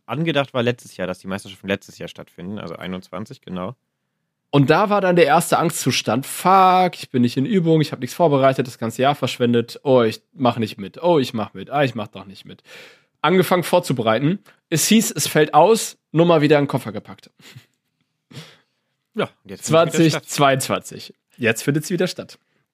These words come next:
Speaker 2: Was heißt, um das zusammenzufassen?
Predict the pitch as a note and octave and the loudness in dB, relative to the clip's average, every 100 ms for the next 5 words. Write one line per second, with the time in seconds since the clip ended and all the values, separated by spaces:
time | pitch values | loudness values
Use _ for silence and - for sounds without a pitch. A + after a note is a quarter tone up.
0 | _ _ _ _ _ D3 D#3+ F#3 F3 E3 | _ _ _ _ _ -2 0 -2 0 0
1 | D#3 D#3 D#3 F3 E3+ - - - E3 E3 | 0 0 0 0 -4 -10 -14 -8 -6 -6
2 | F3+ F#3 | -8 -8